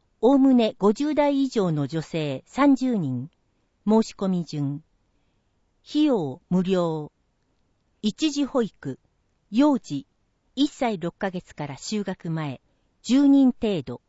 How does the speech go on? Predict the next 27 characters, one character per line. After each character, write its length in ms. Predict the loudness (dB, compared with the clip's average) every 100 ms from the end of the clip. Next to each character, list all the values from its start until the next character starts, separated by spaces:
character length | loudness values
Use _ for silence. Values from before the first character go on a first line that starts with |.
| _ _ _ _ _ _ _ _
無 160 | 0 2
料、 500 | 2 0 -2 -8 -14 _ 2
申 160 | 4
し 80 | 4
込 160 | 0 2
み 120 | 2
時、 240 | 0 -10 -12 _
要 300 | 0 0 0
予 120 | -4
約。 420 | -8 -8 -14 -14 -16 _ _ _ _ _ _ _ _ _ _ _ _ 4
申 200 | 6 6
し 120 | 0
込 120 | -2
み、 220 | 0 -2 -6 _ _ _ _ _ _ _
八 280 | -2 -2 -2
月 240 | -4 -4
十 220 | -4 -4
五 120 | -2 -4
日 220 | -4 -10
水 360 | -10 -6 -4
曜、 300 | -4 -4 -6 -10 _ -6
午 160 | -2 0
前 220 | 0 0
九 160 | -4
時 100 | -8
か 140 | -8 -10
ら、 180 | -10